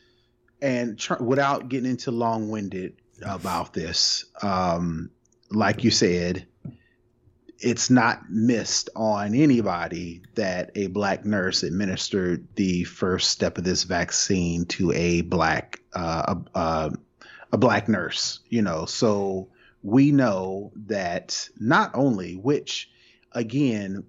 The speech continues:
is just another, another notch on the belt of African Americans' com-,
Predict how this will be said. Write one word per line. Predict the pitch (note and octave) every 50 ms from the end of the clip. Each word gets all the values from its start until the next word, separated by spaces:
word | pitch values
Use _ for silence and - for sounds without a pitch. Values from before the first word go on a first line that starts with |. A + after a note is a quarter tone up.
| _ -
is | A2+ G#2+ -
just | - - A2+ G#2 - -
another, | - A2 G2 F#2+ G#2 A2+ A2+ A2+ A2+ A#2 A2+ A2 G#2+ G#2+ G2+ G2 - - _ _ _ _ _ _ _ _ _ _ _ _ _ _ _ _ _ _ _ _ _ _ -
another | - G2+ F#2+ A2 B2+ A#2+ A2+ G#2
notch | G#2+ A2 A#2 G2+ G2+ E2 - - - - - - - - _ _ _ -
on | - G#2+ G#2 G2
the | F#2+
belt | E2+ E2+ A2 A2 G#2 G2 F#2 - -
of | - G2 F#2+ F#2 F#2 F2+ F2 E2+ - - _ _ -
African | - A#2+ A2+ G#2+ - - - A#2
Americans' | F#2+ F#2 G#2+ G#2 G2+ F#2+ F#2+ - G2+ F2 F2 F2 E2+ - - - - _ _ _ _ _ _ _ _ _ _ _ _ _ _ _ _ _ _ _ -
com-, | - - - C3 C3 B2+ - - -